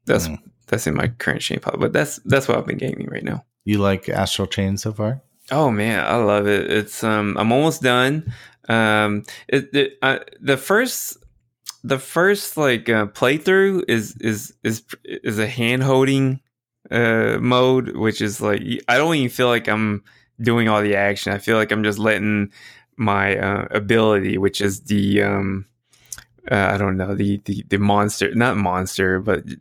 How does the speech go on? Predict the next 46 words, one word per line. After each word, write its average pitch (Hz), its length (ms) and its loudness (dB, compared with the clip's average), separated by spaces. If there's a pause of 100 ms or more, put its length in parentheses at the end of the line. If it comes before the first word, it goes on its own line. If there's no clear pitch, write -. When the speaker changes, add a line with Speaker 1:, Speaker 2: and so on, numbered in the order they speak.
(140)
Speaker 1:
the 107 100 -4
thing 113 240 0
that 98 120 0
you're 107 140 0
dragging 104 380 0
around 104 280 0
the 101 80 -2
<laughs> - 140 -4
chain 123 400 2 (240)
and 120 100 2
is 117 120 2
beating 110 240 -2
the 113 60 -2
crap 120 320 0
out 104 160 2
of 101 40 2
everybody. 101 540 -2 (260)
So 120 460 0 (100)
that, 123 340 2
I 123 100 4
mean, 117 140 0
it's 117 200 0
really 123 300 2
hand 107 240 0
holding, 104 280 2
but 101 200 0
it 107 100 2
just 107 200 0
makes 107 260 0
you 101 60 -4
feel 101 220 0
like 95 160 -2
I'm 98 80 -4
a 92 100 -2
really 95 260 -2
powerful 95 640 0
fighter. - 460 -4 (260)
So 110 180 0
that's 123 180 0
what 104 120 2
I - 20 0
like 87 160 -2
Speaker 2:
Mm. 90 40 -2
Speaker 1:
about - 180 -4
the - 60 -20
game. - 280 -12